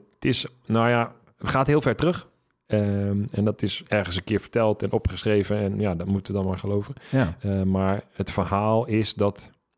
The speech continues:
Speaker 1: eh, nou, eeuwen geleden een Japanner graag arts wilde worden, of in ieder geval iets wilde doen voor de mensen om zich heen. En omdat er toen niet duidelijk ergens een school was waarin hij dat kon leren, ging hij juist op wereldreis en overal proberen op die manier dingen te ontdekken en te leren en mee te krijgen.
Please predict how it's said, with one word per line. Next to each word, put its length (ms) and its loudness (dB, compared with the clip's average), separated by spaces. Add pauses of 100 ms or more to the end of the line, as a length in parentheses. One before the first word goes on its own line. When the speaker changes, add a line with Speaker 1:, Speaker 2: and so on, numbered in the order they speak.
(800)
Speaker 1:
eh, 120 -4 (300)
nou, 180 0
eeuwen 260 4
geleden 380 4
een 80 4
Japanner 460 2 (760)
graag 520 0
arts 220 0
wilde 240 2
worden, 260 4
of 80 -4
in 60 2
ieder 140 4
geval 180 2
iets 120 0
wilde 240 2
doen 220 2
voor 140 -2
de 60 2
mensen 300 2
om 120 0
zich 140 -6
heen. 280 0 (260)
En 400 -2 (120)
omdat 340 2
er 160 -4
toen 380 0
niet 180 0 (100)
duidelijk 420 2
ergens 280 0
een 60 -2
school 320 2
was 180 2
waarin 280 0
hij 80 2
dat 180 2
kon 160 2
leren, 280 4
ging 160 0
hij 80 4
juist 280 2
op 100 -4
wereldreis 760 2
en 360 -4
overal 360 0
proberen 380 2
op 100 -2
die 140 2
manier 300 2
dingen 260 0
te 100 -6
ontdekken 380 0
en 120 -2
te 120 -2
leren 260 2
en 80 -2
mee 160 2
te 80 -12
krijgen. 460 -4